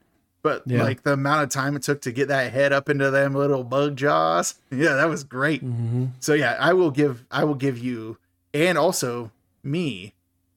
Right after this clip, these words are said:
Speaker 1: Doctor Hubbard's death, 'cause, and also, she had it coming, dude. She sacrificed a cat to get these roaches. She's a monster. Like, I'm glad
Speaker 2: Twice.
Speaker 1: she's dead. Well, the f-, second time she wanted the cat to live 'cause it was part roach.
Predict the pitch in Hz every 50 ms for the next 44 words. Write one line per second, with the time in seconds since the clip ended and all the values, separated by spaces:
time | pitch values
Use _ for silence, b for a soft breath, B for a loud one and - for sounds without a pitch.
0 | _ _ 135 139 117 110 - 147 123 117 117 104 101 104 101 - - 104 92 101
1 | - - - _ - - 131 127 - 175 214 277 320 311 254 220 202 180 - B
2 | B B B B B B B B B B B _ _ _ _ _ _ _ _ -
3 | - - - 226 320 294 277 185 135 - - 160 170 165 143 127 113 104 131 123
4 | 120 123 135 127 _ _ _ _ _ _ - - - 269 - - - 202 202 214
5 | - 285 - 254 226 196 - 143 127 - - - 156 151 156 160 165 170 - _
6 | _ _ _ _ _ _ - - 147 127 113 151 160 143 143 127 117 113 110 113
7 | 120 127 127 - 120 101 110 - - - 202 233 262 233 113 107 104 - 113 113
8 | 110 107 113 117 123 127 120 - - - 65 57 64 - 113 120 117 147 151 131
9 | 117 104 98 101 104 107 - - 131 131 139 143 110 98 104 113 - _ _ _
10 | _ _ _ _ _ _ _ _ - - 160 156 143 143 - - - - - 196
11 | 180 - 156 131 139 139 139 131 - - 143 135 131 123 107 107 - - 127 117
12 | - - - 92 95 110 135 139 123 123 - - 117 117 82 104 - _ - 139
13 | 127 - - 104 110 120 139 - - - - - -